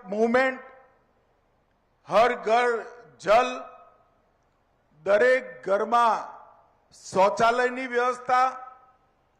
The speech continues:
મિશન ઇન્દ્રધનુષથી દરેક બાળકનું ટીકા કિરણ, પોષણ અભિયાન અને આયુષ્યમાન ભારત. આનાથી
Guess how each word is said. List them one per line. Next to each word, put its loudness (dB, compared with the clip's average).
મિશન -2
ઇન્દ્રધનુષથી -4
દરેક 0
બાળકનું 0
ટીકા 2
કિરણ, 0
પોષણ 0
અભિયાન 0
અને -4
આયુષ્યમાન 2
ભારત. -2
આનાથી -6